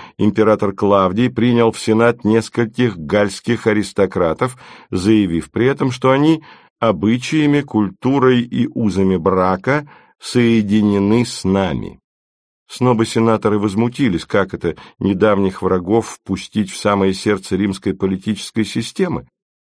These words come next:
И тогда Клавдий напомнил им о том, о чем они предпочли забыть. Сенаторские семьи, по большей части, происходили от италийских племен, которые во время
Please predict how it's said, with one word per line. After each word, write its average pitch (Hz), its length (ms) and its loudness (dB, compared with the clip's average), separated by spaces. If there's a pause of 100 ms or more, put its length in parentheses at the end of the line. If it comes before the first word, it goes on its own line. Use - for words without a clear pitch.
И 85 100 -4
тогда 113 380 2
Клавдий 131 480 2
напомнил 127 600 2
им 117 260 2
о 101 80 2
том, 131 260 2
о 110 80 4
чем 117 320 2
они 117 340 2 (320)
предпочли 117 760 0
забыть. 107 520 0 (400)
Сенаторские 101 800 -2
семьи, 95 420 -2
по 85 160 -4
большей 87 340 -4
части, 127 380 -4
происходили 107 800 -2 (300)
от 98 240 -6
италийских 104 880 -2
племен, 117 500 2
которые 123 540 4
во 120 160 6
время 127 420 4